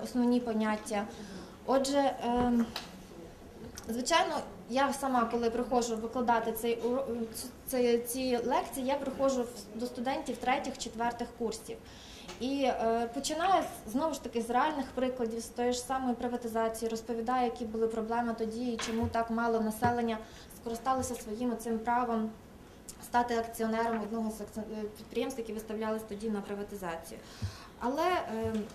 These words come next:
якщо цього досвіду нема, так, то вчитель може просто перейти до, до того, що є альтернатива депозиту на ринку. Так? І в цілому фінансовий ринок,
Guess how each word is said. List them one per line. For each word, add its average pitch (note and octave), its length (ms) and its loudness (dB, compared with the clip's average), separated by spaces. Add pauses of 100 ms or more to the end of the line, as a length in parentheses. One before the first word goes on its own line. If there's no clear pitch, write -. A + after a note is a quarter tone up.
якщо B3 260 0
цього D4 240 0
досвіду B3 500 0
нема, D#4 300 0 (120)
так, D#4+ 200 2
то C#4 80 -2
вчитель D4 420 -2
може B3+ 260 0 (280)
просто D4+ 380 2
перейти C4+ 400 0
до, B3+ 200 0 (300)
до C4 180 2
того, D4 420 0
що B3 400 0 (1040)
є C4 320 2
альтернатива C4 760 0
депозиту G#3 680 -2
на F#3+ 100 -6
ринку. F#3 380 -8
Так? F4 200 -4 (420)
І - 40 -10
в - 40 -12
цілому E4 340 2
фінансовий D#4 600 -4
ринок, F#4+ 320 2